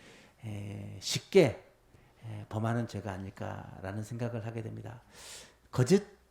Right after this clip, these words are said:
증거하지 말라, 거짓말 하지 말라. 쉽지 않습니다.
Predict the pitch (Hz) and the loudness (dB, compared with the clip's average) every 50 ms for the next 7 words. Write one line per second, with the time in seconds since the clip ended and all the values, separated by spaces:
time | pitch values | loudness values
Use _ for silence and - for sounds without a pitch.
0 | _ _ _ - - - 110 104 120 113 107 104 - 101 95 95 98 98 98 101 | _ _ _ -8 -4 -2 -2 0 2 0 0 0 -2 -6 -8 -8 -6 -8 -8 -8
1 | 104 98 104 - - - - - - 110 110 117 131 143 151 156 156 160 135 123 | -10 -10 -12 -16 -18 -16 -10 -4 -2 0 0 2 0 0 0 0 0 0 -2 -4
2 | - - 110 - 98 101 101 - - - - - - - _ - _ _ _ - | -4 -6 -8 -8 -8 -8 -10 -12 -14 -18 -20 -20 -20 -20 _ -20 _ _ _ -20
3 | - - - _ _ - - - - - - 170 131 - - 139 135 131 - - | -20 -20 -20 _ _ -8 -8 -8 -4 0 0 0 0 0 -2 -4 -4 -4 -4 -8
4 | 117 | -10